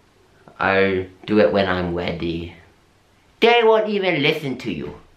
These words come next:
They are so, so stubborn on their emotions. And,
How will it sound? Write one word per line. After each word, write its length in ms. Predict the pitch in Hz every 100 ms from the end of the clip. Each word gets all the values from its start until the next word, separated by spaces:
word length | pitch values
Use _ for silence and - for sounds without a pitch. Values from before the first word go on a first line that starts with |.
| _ _ _ -
They 200 | 170 160
are 180 | 143 147
so, 460 | - 151 143 135
so 340 | 127 131 117 110
stubborn 520 | - 110 107 98 87
on 160 | 90
their 180 | 90 85
emotions. 640 | 73 80 80 - 69 71 73 - - - - - - - _ _ _ _ _ _ _ _ _ _ _ _ -
And, 220 | 123 110